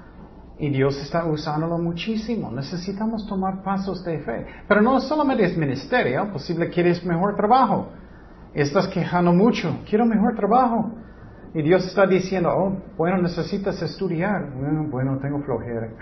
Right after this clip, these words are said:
<laughs> Y muchos se enojan con Dios, pero no es la culpa de Dios. Dios está hablándote.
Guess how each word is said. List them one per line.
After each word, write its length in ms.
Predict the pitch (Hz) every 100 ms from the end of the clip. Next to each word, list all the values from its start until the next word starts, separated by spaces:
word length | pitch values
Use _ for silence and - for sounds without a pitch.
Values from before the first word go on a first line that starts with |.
| -
<laughs> 1300 | 240 - - - - - 180 180 220 - - - - - - - - - - 156 - - - -
Y 100 | 156
muchos 300 | 156 190 196
se 60 | 156
enojan 380 | 160 175 175 -
con 180 | 165 147
Dios, 480 | 139 180 254 214 -
pero 220 | 127 113
no 180 | 107 113
es 100 | 113
la 100 | -
culpa 240 | 147 147
de 160 | 139 135
Dios. 360 | 131 180 240
Dios 280 | 131 135 143
está 220 | 156 175
hablándote. 800 | 170 160 202 277 226 185 110 110